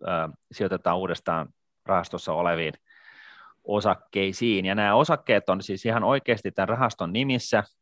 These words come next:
ää, täällä, ja vaikka sijoittaisi ulkomaille, niin se on niinku sam-, nykyään sama juttu. Elikkä jos sä omistat, ää, tota noin, niin Teslaa Jenkkilässä tai,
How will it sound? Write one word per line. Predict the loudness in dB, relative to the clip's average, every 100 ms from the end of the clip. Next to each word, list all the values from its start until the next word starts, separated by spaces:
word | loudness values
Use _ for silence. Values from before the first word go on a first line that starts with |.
| _ _ _ _ _ _ -20 -20 _ _ -4
ää, | 0 0
täällä, | 2 4 6 6
ja | 6 6
vaikka | 4 0
sijoittaisi | -2 -2 -2 -2 -2
ulkomaille, | 0 0 4 4 4
niin | 0 -4
se | -4
on | -6
niinku | -6 -4
sam-, | -2 0
nykyään | 0 0 0
sama | 0 0 0
juttu. | -2 -6 _ -2 -2 -4 -20 -10
Elikkä | -4 -4 0 0 2
jos | -2 -4
sä | 0
omistat, | 0 0 0 -2 -4 -18 -10 -8
ää, | -4
tota | -4 0 0
noin, | 0 -2
niin | 0
Teslaa | 0 0 2 2
Jenkkilässä | 2 -2 0 0 0 -4 -6
tai, | -2 -2